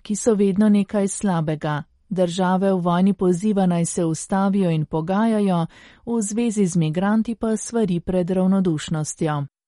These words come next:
Papež izpostavlja sprejemanje ter poudari, da je cerkev odprta za vse ljudi.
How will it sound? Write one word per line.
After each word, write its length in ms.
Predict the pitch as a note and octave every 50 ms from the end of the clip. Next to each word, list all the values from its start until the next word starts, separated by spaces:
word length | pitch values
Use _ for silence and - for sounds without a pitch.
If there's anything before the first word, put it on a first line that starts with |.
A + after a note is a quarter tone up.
| _ _ _ _ _ -
Papež 420 | F#3 F3+ F3 E3+ G3+ G3 F#3 -
izpostavlja 800 | G#3 F#3+ - - - F#3+ F#3 - - - F3 E3+ F3+ G3 G#3 G3+
sprejemanje 880 | G3 - - - F3+ F3+ F#3+ F#3+ G3+ G#3 G#3 G#3 G#3 G3+ F#3+ F#3 F3+ E3+
ter 200 | - F#3 F3 F3
poudari, 560 | - F3+ F3 F3 E3+ F3+ E3+ F#3 G3+ A3 G#3+
da 120 | F3+ F3+
je 120 | F3 E3+ E3
cerkev 480 | - - - A3+ A3+ A#3+ - A#3+ G3+
odprta 540 | F3 F3 E3+ - - A3+ A3+ A3+ - G3+ F3+
za 180 | E3+ E3+ F#3 F3
vse 340 | F3+ E3+ - - A3+ G3+ F#3+
ljudi. 460 | E3+ D#3+ D3+ D3 D#3+ D#3 D3 C#3